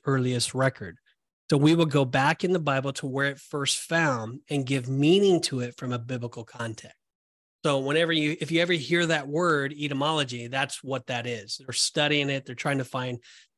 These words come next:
you've heard us on the show many times say that, "Well, where we first find that in the Bible is," and then we'll go ahead and share whatever that verse is. So we understand that, that now we have context.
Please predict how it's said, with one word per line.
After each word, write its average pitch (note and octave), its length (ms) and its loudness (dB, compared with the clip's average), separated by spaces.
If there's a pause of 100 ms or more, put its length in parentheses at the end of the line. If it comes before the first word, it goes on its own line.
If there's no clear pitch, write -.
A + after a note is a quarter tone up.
you've F3 180 0
heard E3+ 220 2
us C#3+ 140 0
on C#3+ 120 0
the C3 60 -2
show D3+ 220 2
many C3 200 0
times C#3+ 320 -4
say C3+ 180 -4
that, B2 220 -6 (720)
"Well, D3+ 160 4
where D3 180 4
we D3+ 160 2
first F#3 400 0
find D#3+ 400 -2
that C#3+ 160 0
in C3+ 100 -6
the B2+ 80 -6
Bible D3 500 -4
is," C3+ 500 0
and C#3 120 -10
then C3 160 -4
we'll B2+ 140 -6
go B2+ 180 -4
ahead A#2+ 200 -6
and A2+ 100 -10
share B2+ 480 -4 (440)
whatever C3 320 -2
that A#2+ 180 -6
verse B2+ 320 -4
is. A#2+ 280 -2
So C3+ 120 -2
we C3+ 140 0
understand C3 520 -2
that, A#2 120 -6
that C#3 200 -2
now C#3+ 200 0
we C#3+ 120 0
have B2+ 180 -6
context. A#2 480 -10